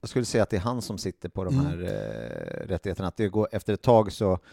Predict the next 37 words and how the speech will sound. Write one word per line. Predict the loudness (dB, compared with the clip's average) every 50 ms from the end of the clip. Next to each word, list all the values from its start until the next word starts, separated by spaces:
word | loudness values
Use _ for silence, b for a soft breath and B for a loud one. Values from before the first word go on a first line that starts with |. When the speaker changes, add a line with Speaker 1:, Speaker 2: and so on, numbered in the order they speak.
| b b b b
Speaker 1:
faller | _ 0 0 0
det |
tillbaka | 4 4 4 4 4
till | 2 2
honom. | 2 2 0 0 0
Det | 2
är | 6
därför | 8 8 8 6 4
de | 4 4 4
måste | 2 0 0 -2
be-, | -2 -2
då | -2 -2
måste | -2 -4 -4 -4 -4
de | -4 -4
betala | -4 -4 -2 -2 -2
honom | -2 -2 -2 -2 -2 -2 -2 -2 -2
igen, | -2 -4
så | -4 -4
dött | -4 -4 -4 -2 -2
och | -4
dött | -2 -2 0
och | 0
dött. | -2 -2 -4 -4 -2
Speaker 2:
Ja, | -2
just | -2 -2 -4
det. | -8 0
Speaker 1:
Men | 4 4
om | 6 8
vi | 8 6 6 2
säger | 0 0 2 4 4 4 2 0
att | -2 -4 -2
vi | 2 2 2 2 0
från | -2 -6 -6 -2 0
Lasse | 0 -2 -2 -4 -10 -8
kan, | -6 -4 -4 -4 -4 -4
eh, | -4 -2 -2 -2 -4 -4 -4 -2
ja, | -2 -2 -2